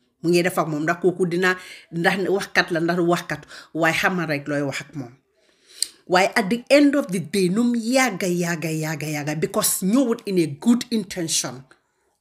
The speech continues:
pour amala kooku noonu xol bu rafet. Nim yàgga, yàgga, yàgga, yàgga,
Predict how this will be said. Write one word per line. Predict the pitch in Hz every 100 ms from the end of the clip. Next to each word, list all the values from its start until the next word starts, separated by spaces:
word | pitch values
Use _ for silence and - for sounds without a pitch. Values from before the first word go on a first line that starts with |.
| _
pour | - 208 -
amala | 196 185 156
kooku | 170 143 165
noonu | 151 151
xol | 165 147
bu | 143
rafet. | 127 - - - - _ _ _ _
Nim | 180 214
yàgga, | 220 214 190 165
yàgga, | 156 156 147
yàgga, | 143 139 139 139
yàgga, | 135 123 131